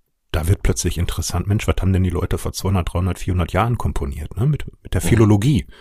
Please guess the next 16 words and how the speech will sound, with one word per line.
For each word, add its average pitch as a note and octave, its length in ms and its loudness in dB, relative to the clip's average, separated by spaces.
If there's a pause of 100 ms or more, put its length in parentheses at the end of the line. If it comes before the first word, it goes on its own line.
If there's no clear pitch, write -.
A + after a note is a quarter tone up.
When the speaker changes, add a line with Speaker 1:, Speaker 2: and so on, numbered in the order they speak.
(640)
Speaker 1:
ähm, E2+ 360 -2 (120)
der F2+ 80 -4
Erforschung G2+ 500 2
der E2+ 120 -4
alten G2 220 -2
Schriften. - 500 -2 (1400)
Das - 160 -4
hätte - 180 0
im E2 220 -2
siebzehnten F2+ 460 -2
oder F2 200 -2
achtzehnten - 380 -2
Jahrhundert F2 280 0
nicht F#2+ 180 0
großartig - 920 -4
interessiert. - 720 -8